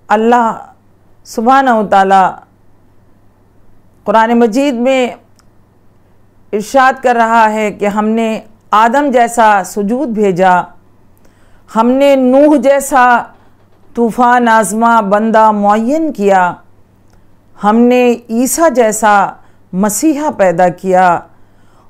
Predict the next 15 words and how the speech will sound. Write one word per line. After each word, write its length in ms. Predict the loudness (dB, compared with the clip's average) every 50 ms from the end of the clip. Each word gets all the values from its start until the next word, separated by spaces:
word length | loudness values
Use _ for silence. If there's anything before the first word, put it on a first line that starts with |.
| _ _
और 180 | -2 -2 -2 0
फिर 180 | 0 0 0
आखिरी 600 | -2 -2 -2 0 0 0 0 -2 -4 -4 -4 -2 -2
मंजिल 460 | -2 -2 -2 -2 -2 -4 -4 -4 -6
पर 420 | -4 -2 0 0 0 -2 -4 -8 -18 _ _ _ _ _ -20 _ _ _ _ _ _ _
एक 240 | 0 0 0 -2 -8
अर्श 460 | -8 -2 -2 -2 -2 -2 -6 -8 -6
नशी 520 | -4 -2 -2 -2 -4 -6 -8 -6 -6 -4 -4
बंदे 420 | -2 -2 -2 0 2 2 2 2
को 440 | 2 0 0 0 0 -2 -4 -6 -10 _ _ _ _ _ _ _ _ _ _ _ -20 _
फर्श 360 | -2 0 0 0 0 -2 -2 0
ज़मीन 640 | 0 0 0 0 0 2 0 0 0 -2 -4 -4 -2
पर 200 | 0 0 0 0
उतार 480 | -2 -6 -8 -10 -4 0 0 0 0 -2 -4 -8
दिया 280 | -8 -6 -6 -8 -10